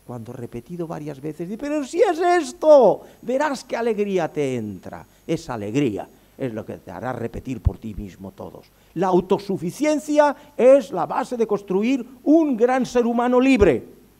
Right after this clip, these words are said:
Porque la libertad hoy se entiende como romper las cadenas de la ignorancia. Y eso se construye desde pequeñito, rompiendo las cadenas, haciendo al niño autosuficiente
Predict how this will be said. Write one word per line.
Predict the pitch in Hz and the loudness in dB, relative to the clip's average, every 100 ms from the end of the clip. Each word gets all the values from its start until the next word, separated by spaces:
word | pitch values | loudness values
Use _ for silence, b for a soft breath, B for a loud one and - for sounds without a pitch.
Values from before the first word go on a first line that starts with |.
| _ _ _ _ _ _ _ _ _ _ _ _ _ _ _ | _ _ _ _ _ _ _ _ _ _ _ _ _ _ _
Porque | 123 190 | -2 2
la | 180 | 6
libertad | 196 208 208 202 254 247 | 6 8 6 6 4 6
hoy | 254 233 | 4 4
se | 226 | 0
entiende | 208 180 196 196 180 175 | 0 0 2 2 4 0
como | 170 170 | 0 0
romper | 151 156 143 165 | 0 -2 -2 -4
las | 151 135 | -4 -8
cadenas | - 127 127 113 101 | -8 -8 -6 -8 -10
de | 104 | -10
la | 110 | -8
ignorancia. | 104 98 92 90 85 - - b b - | -10 -12 -12 -14 -16 -20 -20 b b -12
Y | 151 269 | -4 -2
eso | 294 - 127 | -2 -4 -14
se | - | -14
construye | 117 104 - _ 175 139 135 | -14 -14 -16 _ -8 -6 -6
desde | 120 101 113 | -8 -12 -14
pequeñito, | 110 107 110 151 165 123 | -12 -14 -10 -8 -8 -10
rompiendo | 107 107 104 156 131 | -14 -16 -12 -10 -8
las | 143 147 | -10 -10
cadenas, | 123 120 110 90 - B B | -12 -12 -14 -16 -20 B B
haciendo | 151 - 214 240 226 | -8 -6 -2 0 2
al | 208 | 2
niño | 208 202 196 | 2 2 2
autosuficiente | 165 165 - 180 139 156 160 120 107 95 | 0 -2 -6 -8 -8 -4 -2 -2 -8 -14